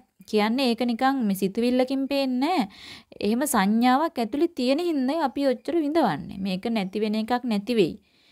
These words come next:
හැමදාටම තියෙන්නේ මේක ස්ථිරයි කියන හින්දා තමයි ඔච්චර ඊහාත බැඳගෙන අඬන්නේ, විඳවන්නේ. ඉතින් මම කලින් කිව්වා වගේ ඔබ පොඩ්ඩක් අතීතයේ දිහා බලන්න ඔය වගේ දුක්, අ, ඇවිල්ලා ගිය එකනේ උනේ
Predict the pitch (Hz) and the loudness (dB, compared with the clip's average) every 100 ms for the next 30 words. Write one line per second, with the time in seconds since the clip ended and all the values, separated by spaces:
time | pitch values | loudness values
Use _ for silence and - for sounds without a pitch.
0 | _ _ _ 196 208 208 202 208 240 269 | _ _ _ -2 2 4 6 6 4 0
1 | 262 240 214 190 190 233 208 - 277 262 | -4 -2 0 0 -2 -4 -4 -6 -2 2
2 | 233 214 214 208 202 196 208 262 262 - | 2 2 0 0 0 0 -2 -2 -4 -4
3 | 247 254 233 220 214 208 202 196 208 214 | -4 -2 0 -2 -2 -2 -2 -2 -2 0
4 | 190 190 214 285 277 285 226 165 180 - | 0 2 0 0 2 4 4 2 -6 -12
5 | _ _ _ _ _ _ _ _ _ - | _ _ _ _ _ _ _ _ _ -8
6 | 208 247 247 214 - _ _ _ _ _ | 2 4 4 2 -2 _ _ _ _ _
7 | _ _ _ 190 208 240 - 190 220 254 | _ _ _ 0 2 4 4 2 2 0
8 | 277 220 180 175 165 175 285 277 233 233 | 2 4 4 2 2 2 2 0 0 0
9 | 202 226 233 208 208 214 214 226 208 220 | 2 2 2 -2 0 -2 2 2 2 2
10 | 220 202 190 214 196 220 220 202 208 202 | 2 2 2 2 2 2 2 2 2 2
11 | 214 208 208 208 - - - - - - | 2 2 2 -2 -14 -20 -20 -20 -16 -8
12 | 220 202 202 196 208 226 233 190 208 208 | -4 -2 0 2 2 4 2 4 4 4
13 | 240 240 233 240 | 2 0 0 0